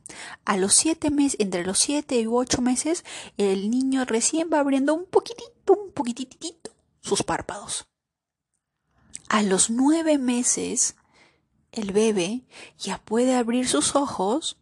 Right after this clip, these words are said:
y de acuerdo a la anatomía,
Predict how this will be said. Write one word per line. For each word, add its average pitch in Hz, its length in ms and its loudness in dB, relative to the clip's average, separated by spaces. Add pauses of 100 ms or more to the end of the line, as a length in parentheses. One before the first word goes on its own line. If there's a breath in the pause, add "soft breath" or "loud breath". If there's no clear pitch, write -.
(280 loud breath)
y 180 200 -2
de 160 100 -6
acuerdo 208 800 0
a 226 60 0
la 220 460 0 (1200 loud breath)
anatomía, 277 840 2